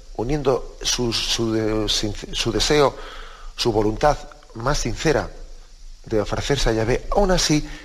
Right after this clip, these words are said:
el hombre sería impotente. Tal es, tal es la grandeza de Dios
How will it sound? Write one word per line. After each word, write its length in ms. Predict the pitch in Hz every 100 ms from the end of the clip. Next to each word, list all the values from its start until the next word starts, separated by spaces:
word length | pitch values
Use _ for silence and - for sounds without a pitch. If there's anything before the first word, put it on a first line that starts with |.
| - -
el 160 | 127
hombre 220 | 147 147
sería 300 | 135 120 135
impotente. 720 | 131 - 107 120 110 90 90 - - - - - - - - - -
Tal 200 | 135 143
es, 220 | 127 -
tal 200 | 139 135
es 100 | 123
la 100 | 117
grandeza 500 | 107 104 113 135 131
de 140 | 113
Dios 360 | 110 117 113